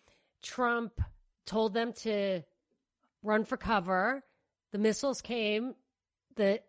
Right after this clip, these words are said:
Trump said, "Oh, nobody got hurt. We're done. You guys failed to retaliate, and you're standing down."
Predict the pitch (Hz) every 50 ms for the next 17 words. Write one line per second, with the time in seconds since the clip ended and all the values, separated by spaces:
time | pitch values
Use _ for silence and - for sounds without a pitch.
0 | - - - - 233 214 190 - - 247 214 208 202 202 226 214 214 214 214 208
1 | 202 233 226 233 240 254 220 202 226 220 214 220 - - _ _ _ _ _ -
2 | 202 226 233 226 190 220 220 214 196 180 165 160 147 _ _ _ _ _ _ _
3 | _ _ _ _ _ _ _ - 214 214 214 190 226 220 220 214 208 208 208 185
4 | - - - - - _ _ _ _ _ _ _ _ _ _ - - - 269 247
5 | 247 233 226 - - 226 220 190 - 196 202 185 180 180 160 151 147 151 - _
6 | _ _ _ _ _ - - 214 196 190 185 175 - - - 226 214 214 202 196
7 | 185 160 175 156 139 127